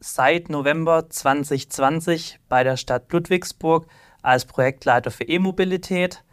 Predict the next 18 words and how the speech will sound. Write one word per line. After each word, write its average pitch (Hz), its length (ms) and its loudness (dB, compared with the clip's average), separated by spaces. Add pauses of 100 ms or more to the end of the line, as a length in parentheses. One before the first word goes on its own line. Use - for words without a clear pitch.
(560)
kam 147 280 2
durch 151 160 -4
die 135 120 -6
Stellenförderung 165 1000 0
vom 135 160 -6
Verkehrsministerium 147 960 -2
Baden-Württemberg, 151 920 2
wo 131 140 -4
verschiedene 139 640 -4
Stellen 143 480 2
im 131 140 -4
Bereich 123 340 2
der 123 120 -6
nachhaltigen 131 580 0
Mobilität 120 560 -6
fördert, 175 480 2 (380)
nach 143 200 0
Ludwigsburg 156 760 -2